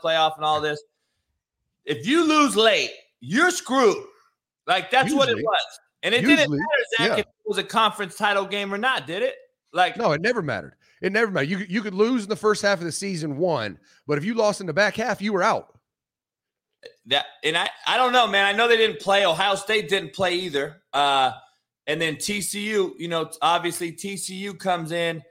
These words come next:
Speaker 1: and, and loses. I love the quarterback, Duggan. I think he played himself into the Heisman, uh, wa-,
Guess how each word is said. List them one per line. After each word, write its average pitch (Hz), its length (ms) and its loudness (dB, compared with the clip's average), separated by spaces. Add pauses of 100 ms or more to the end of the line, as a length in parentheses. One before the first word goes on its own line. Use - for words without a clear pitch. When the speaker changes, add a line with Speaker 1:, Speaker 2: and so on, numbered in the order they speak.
(360)
Speaker 1:
and, 143 280 -4
and 143 200 -4
loses. 160 640 0
I 156 100 2
love 180 300 2
the 143 40 -8
quarterback, 143 540 0
Duggan. 151 320 -2
I 143 120 0
think 160 220 -10
he 143 100 -8
played 156 220 -2
himself 143 400 -2
into 131 200 -8
the 117 100 -4
Heisman, 135 460 -2 (100)
uh, 120 300 0
wa-, 127 180 -2